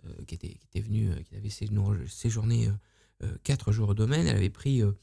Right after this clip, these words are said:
la Chaumière, euh, le Colombier et la Grande Suite. Et, euh, à la fin de son séjour, elle, elle me prend en aparté et elle me dit, « Christophe, euh, »,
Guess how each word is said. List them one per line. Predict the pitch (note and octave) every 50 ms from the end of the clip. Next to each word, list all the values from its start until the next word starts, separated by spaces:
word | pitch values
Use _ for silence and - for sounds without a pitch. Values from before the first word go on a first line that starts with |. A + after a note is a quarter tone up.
| _ - - _ _ _ _ - -
la | G#2 G2+
Chaumière, | - - A#2 A#2 A#2+ C3+ D3 E3 F3 F3+ F3 E3 - - _ _ - - - - -
euh, | A2+ G#2 G2+ D2+ -
le | G2+ A#2+
Colombier | A#2 - D3+ C#3 C3 B2+ A#2+ A2+ A2+ C#3+ D3+ E3 E3+ F3 F3+ F3 E3+ - _ _ _ _ _ _ _ _
et | C3
la | C3
Grande | B2 A2 - G#2
Suite. | - - - - - _ _ _ _ _ _ _ _ _ _ _ _ _ _ _ _ _ _ _ _ _ _ _ - - - _ _
Et, | - C3 A#2 A2+ G#2+
euh, | G2+ F#2+ F#2 F2 - A1 - G#2 _ _ _ _ _ _ _ _
à | - A2+
la | A2
fin | - - E3+
de | D#3+
son | - - B2
séjour, | G#2 - - A2+ A#2 C3 F#3 F#3+ F3 D3+
elle, | - - - -
elle | - - - -
me | G2+ G#2 G#2+
prend | - - - E3+ E3
en | D3 B2+
aparté | F2+ F2+ - D#2+ - - - E3 D#3+ F3 F3+
et | E3
elle | C#3+ A#2+
me | A2 -
dit, « | C3 D3 D3+ D3 - _ _ _ _ _ _ _ _ _ _ -
Christophe, | - A2+ - - D#3+ D3 - -
euh, », | - -